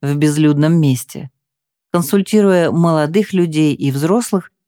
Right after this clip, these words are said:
мы заботимся о том, чтобы все встречи проходили в открытом месте,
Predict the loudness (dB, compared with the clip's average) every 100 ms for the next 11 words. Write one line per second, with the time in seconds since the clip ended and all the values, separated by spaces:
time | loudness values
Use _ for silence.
0 | _ 0 2 2 2 0 0 0 -2 0
1 | 0 0 -2 0 0 -2 -2 -2 -2 0
2 | 0 0 -2 -4 -4 -6 -2 0 0 0
3 | -2 -2 -2 -2 -2 0 0 2 0 -4
4 | -10 -16